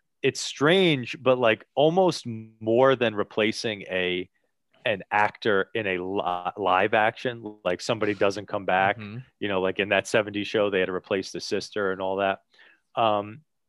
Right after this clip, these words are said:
Speaker 1: and there's better examples I can't think of right now, but in a, in a beloved animated show or film, I think it stands out even more because all you have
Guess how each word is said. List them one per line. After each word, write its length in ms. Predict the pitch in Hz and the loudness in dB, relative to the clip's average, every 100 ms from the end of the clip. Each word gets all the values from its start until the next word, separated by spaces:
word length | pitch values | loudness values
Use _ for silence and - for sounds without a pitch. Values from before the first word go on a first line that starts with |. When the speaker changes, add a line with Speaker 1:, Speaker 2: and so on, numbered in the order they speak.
| _ _ _ _ _ _ _ _ _ _ - - | _ _ _ _ _ _ _ _ _ _ -18 -4
Speaker 1:
and 280 | 123 98 98 | -4 -4 -6
there's 160 | 101 92 | -6 0
better 280 | 104 92 92 | 0 0 -4
examples 440 | 90 90 - 87 | -4 -4 -4 -6
I 60 | 87 | -6
can't 200 | 98 92 | -6 -6
think 140 | 92 | -6
of 100 | 92 | -4
right 140 | 95 | -2
now, 160 | 95 98 _ _ - | -4 -6 _ _ 2
but 220 | 143 131 _ _ - | 2 2 _ _ -2
in 140 | 147 | 4
a, 120 | 127 123 | 4 4
in 120 | 143 | 0
a 260 | 127 123 120 - _ _ _ _ 117 | 2 2 0 -4 _ _ _ _ -2
beloved 680 | 131 123 127 143 156 143 123 _ _ _ _ _ _ _ _ _ _ _ _ _ _ | 2 6 8 8 6 2 -10 _ _ _ _ _ _ _ _ _ _ _ _ _ _
animated 720 | 127 151 151 101 85 85 80 | 2 4 2 0 -2 -2 -6
show 640 | - - 107 76 69 71 - | -8 -4 -2 0 -4 -8 -8
or 200 | 95 82 | -6 -6
film, 540 | - - 87 78 73 69 _ _ _ _ _ _ | -8 -6 -6 -4 -8 -14 _ _ _ _ _ _
I 160 | 117 156 | 2 2
think 240 | - 196 - | 2 -4 -4
it 80 | |
stands 460 | - - 120 113 104 | -10 -2 0 0 2
out 240 | 95 95 | 2 2
even 320 | 98 90 82 82 | -2 -10 -12 -4
more 360 | 120 117 67 - | 0 0 -2 -8
because 500 | 98 110 101 95 - _ _ _ _ | -2 0 0 -2 -12 _ _ _ _
all 300 | - 147 180 | 4 8 8
you 220 | 151 147 120 | 6 2 4
have 600 | 120 131 98 71 69 | 4 6 4 0 -6